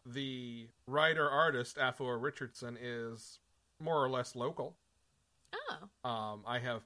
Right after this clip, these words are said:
Speaker 1: bumped into her at the comic shop I go to on occasion.
Speaker 2: Nice.
Speaker 1: Um, and see her at, like, every convention in the area.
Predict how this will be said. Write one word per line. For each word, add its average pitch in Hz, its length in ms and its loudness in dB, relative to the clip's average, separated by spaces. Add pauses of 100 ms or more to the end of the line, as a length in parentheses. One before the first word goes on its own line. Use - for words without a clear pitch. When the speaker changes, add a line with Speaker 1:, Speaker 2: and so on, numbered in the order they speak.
Speaker 1:
bumped 123 260 -4
into 127 200 -6
her 120 260 -2
at 117 220 -2 (640)
the 135 80 -4
comic 147 360 -4
shop 120 260 -4
I 110 100 -2
go 107 280 -6
to 110 200 -12 (180)
on 113 100 -10
occasion. 107 560 -12 (720)
Speaker 2:
Nice. 196 320 -10
Speaker 1:
Um, 107 380 -6
and 123 100 -8
see 139 160 -6
her 120 120 0
at, 104 60 -10
like, 113 300 -8
every 127 340 -2
convention 117 520 -10
in 110 80 -12
the 107 100 -10
area. 101 380 -8